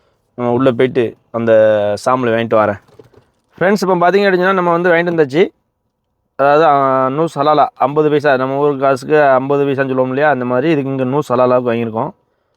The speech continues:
ஓகேயா? இப்போ வந்து இதை கொண்டு போய் கொடுப்போம். கொடுத்துட்டு இதை வந்து காலைல சாப்பாடு ரெடி பண்ணி தருவாப்புல. சாப்பிடுவோம். சாப்பிட்டுட்டு அடுத்தாப்புல, இந்த நேத்து வந்து பார்த்தீங்கன்னா, லூலில் வந்து ஆயில் வந்து ஆஃபர் போட்டிருந்தாங்க லூலில்.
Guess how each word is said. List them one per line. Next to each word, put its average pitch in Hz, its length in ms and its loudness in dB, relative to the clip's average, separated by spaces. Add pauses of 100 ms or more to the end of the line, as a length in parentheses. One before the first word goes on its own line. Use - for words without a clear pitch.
(160)
ஓகேயா? 117 400 0 (580)
இப்போ 113 320 0
வந்து 120 340 0 (400)
இதை 117 140 0
கொண்டு 120 220 -4
போய் 131 180 -2
கொடுப்போம். 127 420 -4
கொடுத்துட்டு 123 400 -4 (640)
இதை 120 200 2
வந்து 123 220 2
காலைல 123 280 0
சாப்பாடு 120 420 0
ரெடி 117 60 0
பண்ணி 120 160 -6
தருவாப்புல. 113 460 -2 (520)
சாப்பிடுவோம். 117 380 0
சாப்பிட்டுட்டு 120 480 0
அடுத்தாப்புல, 123 320 0 (920)
இந்த 113 160 -6
நேத்து 127 280 -2
வந்து 127 300 2
பார்த்தீங்கன்னா, 127 680 -2
லூலில் 147 280 2
வந்து 131 360 2
ஆயில் 143 460 2
வந்து 135 100 0
ஆஃபர் 123 300 2
போட்டிருந்தாங்க 110 460 -8
லூலில். 110 440 -4